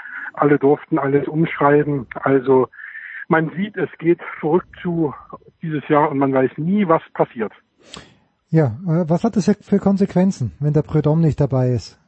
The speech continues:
Speaker 2: Also, n-, merkt man denn überhaupt, m-, ist, ist der, ist der bei jeder Siegerehrung und dabei und spricht warme Worte? Wie,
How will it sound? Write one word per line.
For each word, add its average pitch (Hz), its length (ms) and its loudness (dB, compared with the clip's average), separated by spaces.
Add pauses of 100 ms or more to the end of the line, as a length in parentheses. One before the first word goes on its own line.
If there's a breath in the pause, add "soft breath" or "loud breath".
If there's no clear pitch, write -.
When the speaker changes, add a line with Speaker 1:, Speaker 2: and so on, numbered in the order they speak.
Speaker 2:
Also, 147 200 -4
n-, 165 720 -2
merkt 156 300 0
man 202 120 2
denn 190 140 2
überhaupt, 190 480 0 (500 loud breath)
m-, 180 520 -4
ist, 208 200 -2
ist 226 240 -2
der, 185 140 2
ist 214 160 4
der 208 80 4
bei 175 100 0
jeder 170 280 4
Siegerehrung 202 600 2
und 175 360 0
dabei 170 380 2
und 185 180 0
spricht - 320 -2
warme 165 380 2
Worte? 175 520 0
Wie, 185 380 0